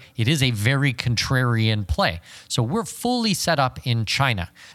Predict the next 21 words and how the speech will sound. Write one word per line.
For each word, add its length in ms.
I 140
also 300
look 300
at 200
the 100
rise 440
of 180
Turkey 420
and 160
the 100
Ottoman 380
Empire, 640
and 260
I 120
think 280
that 220
this 220
is 120
another 320
contrarian 800
play, 300